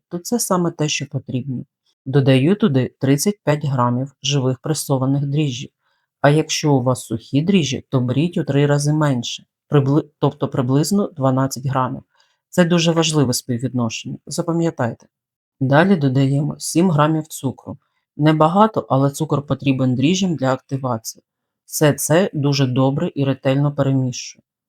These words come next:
Мені не потрібно чекати, поки дріжджі заграють. Це просто для того, щоб дріжджі з цукром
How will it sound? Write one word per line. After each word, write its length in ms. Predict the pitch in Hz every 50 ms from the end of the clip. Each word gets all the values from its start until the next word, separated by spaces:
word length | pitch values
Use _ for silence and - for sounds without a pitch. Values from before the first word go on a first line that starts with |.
| _ - -
Мені 280 | 143 151 170 196 214
не 100 | 220 214
потрібно 500 | 214 214 208 208 165 160 147 143 147 147
чекати, 420 | 143 - 143 - - 151 165 - 180
поки 280 | - - 143 - 143
дріжджі 340 | 123 120 135 139 135 143 143
заграють. 480 | - 139 131 123 139 135 127 123 120 - _ _ _ _
Це 140 | - 143
просто 420 | 139 - - 143 139 - - - 123
для 160 | 117 127 120
того, 400 | 117 - 131 127 135 139 160 - _ _ _
щоб 220 | - - - 123 123
дріжджі 400 | 123 127 139 135 123 - 120 107
з 180 | - - -
цукром 420 | - 127 135 - 170 175 196 208